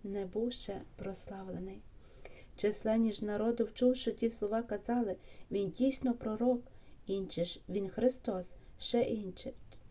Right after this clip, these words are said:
"Чи з Галилеї Христос прийде? Хіба в Писанні не сказано, що з роду Давидового Христос прийде з села Вифлеєму, звідки був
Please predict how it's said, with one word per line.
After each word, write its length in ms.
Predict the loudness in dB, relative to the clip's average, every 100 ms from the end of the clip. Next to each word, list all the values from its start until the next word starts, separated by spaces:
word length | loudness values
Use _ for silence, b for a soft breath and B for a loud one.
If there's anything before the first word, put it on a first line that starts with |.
| b b b b
"Чи 180 | 12 12
з 80 | 12
Галилеї 540 | 10 10 10 10 10
Христос 500 | 8 2 8 10 10
прийде? 460 | 8 4 4 2 -4 -10 b b b
Хіба 300 | 0 4 6
в 80 | 6
Писанні 500 | 4 2 4 6 6
не 160 | 4
сказано, 580 | 2 -2 2 4 4 4
що 320 | 2 -2 -4 -4
з 140 | -4
роду 360 | 2 2 6 4
Давидового 640 | 4 2 4 6 6 6
Христос 580 | 0 -6 -6 10 10 10
прийде 500 | 0 -2 -2 -2 -2 -4 B B B
з 100 | -2
села 260 | 2 2 2
Вифлеєму, 800 | 0 -4 -4 -2 2 2 2 -2
звідки 460 | -6 -2 -2 2 0
був 300 | 2 -2